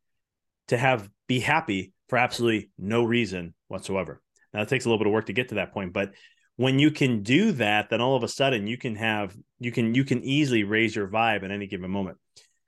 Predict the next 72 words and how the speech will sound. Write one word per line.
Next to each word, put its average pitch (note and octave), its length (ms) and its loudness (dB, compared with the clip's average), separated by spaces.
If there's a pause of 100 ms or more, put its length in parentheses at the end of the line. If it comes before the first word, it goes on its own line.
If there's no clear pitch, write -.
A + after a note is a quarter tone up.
(120)
But B2+ 100 2
if A#2 80 0
that's C#3 240 2
a D3+ 40 4
little D3 160 6
hard C3+ 200 4
to A2+ 60 0
do B2+ 160 4
in A2+ 60 4
the G#2 80 0
beginning, A#2 360 2
just G#2 180 -6
use A2+ 180 -2
something A#2 360 -2
either G#2 240 -2
in G2+ 80 -2
the F#2+ 60 -4
future A#2 340 -2
and A2 120 -2
get G#2 100 0
excited A2+ 420 0
about, C#3+ 300 0
or A2 100 -6
look A2 220 -4
in A2 80 -4
your G#2+ 100 -4
past A2 380 -2
of G2 100 -8
things G#2+ 200 -4
that G2+ 100 0
have F#2+ 100 -4
made G#2 240 -2
you, G2+ 200 0
like, G2+ 200 -4 (380)
could, A2+ 280 -4
for A2+ 80 -2
me, A#2+ 120 2
it A2+ 40 2
was G#2+ 100 2
always G2 200 0
sports, G#2+ 420 -2 (300)
but A#2 100 4
it, A2 260 2
it, A2 260 -4
it, A#2 380 -2
or G2 180 -4
marrying A2 340 0
my G#2+ 140 0
wife A2 360 0
or G#2+ 60 -6
having A2 220 -2
my G#2 120 -6
first G#2 280 -6
daughter. A2+ 260 4
I A2 40 2
mean, A2+ 120 0
there's A2+ 100 -2
a A#2+ 40 0
lot C#3 180 4
of C3 60 -2
things A2+ 220 -2
now A#2 360 0
that G2+ 100 -4
I G2+ 100 -2
have, G2+ 260 -4 (460)
but A#2 160 0
before B2+ 360 2
all G#2+ 140 4
that, G#2+ 220 0
those G#2+ 160 0
events G#2 240 -4
happened. G#2 420 -2